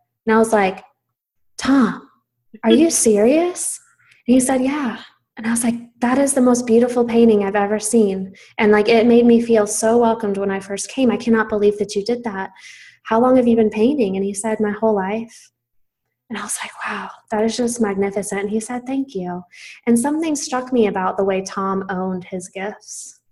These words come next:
Speaker 2: Mm.
Speaker 1: And he was, he was very humble, but he was also very proud of himself.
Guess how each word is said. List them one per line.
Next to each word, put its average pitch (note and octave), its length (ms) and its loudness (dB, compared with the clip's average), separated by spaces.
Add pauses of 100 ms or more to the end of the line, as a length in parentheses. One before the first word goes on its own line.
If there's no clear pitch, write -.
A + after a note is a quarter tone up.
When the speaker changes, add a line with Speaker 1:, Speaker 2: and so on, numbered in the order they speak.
Speaker 2:
Mm. F#3 380 -20
Speaker 1:
And A3+ 180 4
he A#3+ 180 6
was, B3 280 2
he A#3 180 2
was G#3+ 120 2
very A#3+ 240 0
humble, C4 540 -4
but G#3+ 140 -2
he A#3 140 4
was A3+ 120 2
also A#3+ 580 -2
very A3+ 220 2
proud G#3 320 -4
of A3 80 -4
himself. G3 760 -8